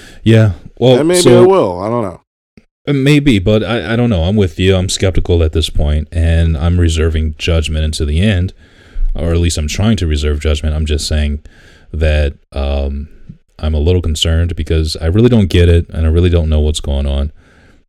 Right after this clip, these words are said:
Speaker 1: but it's strange. Uh, he has a traveling church. Uh, this is essentially what it is.
Speaker 2: Yeah.
Speaker 1: It's a traveling church. They go from place to place, and they, it's a pop-up church. You know, you got pop-up food trucks.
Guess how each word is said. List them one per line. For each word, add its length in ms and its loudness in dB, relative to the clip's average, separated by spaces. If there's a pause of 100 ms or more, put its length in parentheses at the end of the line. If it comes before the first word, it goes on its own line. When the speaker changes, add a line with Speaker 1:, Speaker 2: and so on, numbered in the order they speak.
(120)
Speaker 1:
but 140 0
it's 140 -4
strange. 760 -2 (640)
Uh, 140 0
he 240 2
has 180 4
a 80 4
traveling 560 2
church. 540 -4
Uh, 180 -4
this 220 -2
is 120 2
essentially 380 0
what 200 0
it 80 -2
is. 360 -8 (460)
Speaker 2:
Yeah. 140 -8
Speaker 1:
It's 100 -6
a 60 -6
traveling 440 2
church. 500 -4
They 100 -2
go 200 -2
from 140 -2
place 260 -2
to 60 -2
place, 480 -4
and 200 -6 (100)
they, 240 -2 (880)
it's 160 -6
a 40 2
pop-up 420 2
church. 500 -4
You 140 -6
know, 100 0
you 100 -2
got 220 2 (240)
pop-up 340 0
food 240 0
trucks. 480 -4